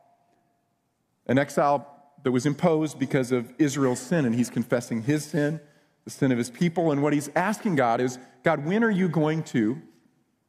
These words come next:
release us from the debt of our sin, restore us to Jerusalem, reestablish your kingdom, rebuild your temple? When are you going to,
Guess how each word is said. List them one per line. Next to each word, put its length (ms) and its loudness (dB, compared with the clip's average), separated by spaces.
release 380 2
us 100 2
from 180 -2
the 100 0
debt 180 2
of 100 -2
our 120 0
sin, 360 -2
restore 680 0
us 420 -6
to 140 2
Jerusalem, 720 0
reestablish 720 0
your 80 -2
kingdom, 480 0
rebuild 540 0
your 140 -4
temple? 420 -4
When 160 2
are 40 4
you 160 4
going 280 0
to, 120 0